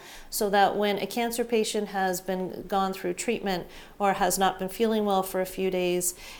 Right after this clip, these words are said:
and, you know, their spirits are low and, and all the things that come, the emotions that come with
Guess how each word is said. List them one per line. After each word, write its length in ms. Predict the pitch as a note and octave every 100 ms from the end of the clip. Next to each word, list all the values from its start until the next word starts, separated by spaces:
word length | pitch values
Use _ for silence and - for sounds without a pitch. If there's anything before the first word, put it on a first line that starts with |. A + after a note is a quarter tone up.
| -
and, 400 | G3 F#3+ F#3 -
you 80 | G#3
know, 200 | F#3+ F3+
their 120 | F#3
spirits 480 | - A3+ A3+ G#3+ -
are 100 | F#3+
low 440 | F#3 E3+ E3 D#3+ -
and, 300 | - G3 F3+
and 160 | D#3+ A3
all 320 | G#3+ A3+ A#3
the 100 | G#3+
things 360 | G#3+ G#3 G3 F#3+
that 180 | - -
come, 380 | G3+ F#3+ F3+ F#3
the 140 | F#3+
emotions 580 | F#3 F#3 F#3+ - F#3+ F3
that 200 | D#3 -
come 420 | - G3 F#3 F3+
with 420 | F3+ F#3 F3 -